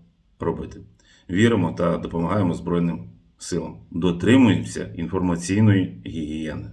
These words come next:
Слава нації, смерть ворогам! І посміхніться.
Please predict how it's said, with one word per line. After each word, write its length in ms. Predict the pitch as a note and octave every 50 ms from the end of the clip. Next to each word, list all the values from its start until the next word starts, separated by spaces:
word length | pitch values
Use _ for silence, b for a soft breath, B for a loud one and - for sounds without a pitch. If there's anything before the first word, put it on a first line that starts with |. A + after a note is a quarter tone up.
| - - _ _ _ _ _ _ b b b b b b b b b
Слава 340 | b - - A#2 B2 B2+ B2+
нації, 380 | C3 C#3 C3+ A#2+ G#2+ A#2 A2+ A2
смерть 520 | G#2+ A2 A2+ A2 A2 A2 G#2+ G#2+ - - - - -
ворогам! 680 | - F2+ F#2+ F#2+ F#2 F2+ E2+ E2+ E2 - - - - - - _ _ _ b b b b b _ _ -
І 340 | F2+ F#2 F#2 F#2+ F#2 F2 F2 F2 - - - _ _ _ _ _ _
посміхніться. 800 | - G#2+ G#2+ A2 A#2+ A#2 G#2+ - - F#2+ G2 A2+ - - -